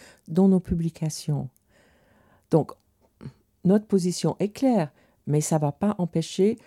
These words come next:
les personnes qui soutiennent la politique israélienne de nous taxer d'antisémites. Le cadre de notre travail, c'est de mettre en avant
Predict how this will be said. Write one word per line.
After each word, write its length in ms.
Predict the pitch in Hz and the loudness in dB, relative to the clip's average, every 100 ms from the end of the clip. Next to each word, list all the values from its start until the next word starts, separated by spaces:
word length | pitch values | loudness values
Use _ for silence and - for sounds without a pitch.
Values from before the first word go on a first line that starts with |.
| _ _ - | _ _ -10
les 160 | 143 | -8
personnes 500 | 143 147 - 175 220 214 | -6 -6 -2 0 0 0
qui 180 | - | -10
soutiennent 380 | - - - 160 | -14 -14 -6 -4
la 80 | 156 | -4
politique 440 | - 147 143 - | -4 -6 -6 -8
israélienne 580 | 143 143 139 135 156 233 - | -8 -6 -6 -4 -4 -4 -6
de 120 | 143 | 0
nous 160 | 185 185 | 2 2
taxer 480 | 170 160 - 190 - | -2 -6 -6 -6 -6
d'antisémites. 840 | 151 156 - 143 - 135 - - _ _ - - - _ | -10 -10 -10 -14 -10 -10 -10 -16 _ _ -20 -20 -20 _
Le 100 | 185 | -2
cadre 340 | 175 240 240 | 0 -2 0
de 120 | 180 190 | 0 2
notre 180 | 185 180 | 0 0
travail, 520 | - 170 190 247 202 - _ | -6 -2 -2 -2 -4 -8 _
c'est 360 | - - 190 - | -16 0 0 0
de 140 | 165 | 2
mettre 400 | 185 208 254 - | 6 6 4 0
en 100 | 208 | 0
avant 480 | 196 175 160 165 160 | 0 -2 -4 -4 -6